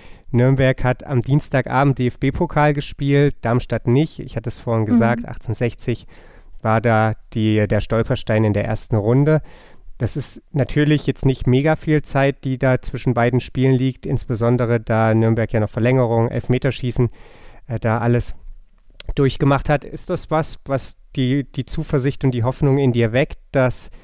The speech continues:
Speaker 1: ja, da vielleicht eben ein paar Körner fehlen und dass man dann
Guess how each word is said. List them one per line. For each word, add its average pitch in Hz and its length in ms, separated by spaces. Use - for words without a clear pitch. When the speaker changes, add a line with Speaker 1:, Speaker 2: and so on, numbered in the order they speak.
Speaker 1:
ja, 104 180
da 113 100
vielleicht 117 380
eben 123 180
ein 117 40
paar 123 200
Körner 123 340
fehlen 135 380
und 123 120
dass 123 180
man 123 220
dann 123 300